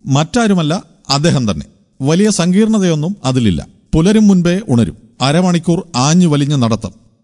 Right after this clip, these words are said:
ഇപ്പോഴത്തെ നടത്തത്തിന് ആഞ്ഞു വലിഞ്ഞെന്നത് ഒഴിവാക്കാം.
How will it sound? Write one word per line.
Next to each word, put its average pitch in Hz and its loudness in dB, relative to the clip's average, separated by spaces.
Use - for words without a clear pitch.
ഇപ്പോഴത്തെ 139 0
നടത്തത്തിന് 151 -2
ആഞ്ഞു 147 2
വലിഞ്ഞെന്നത് 143 0
ഒഴിവാക്കാം. 117 0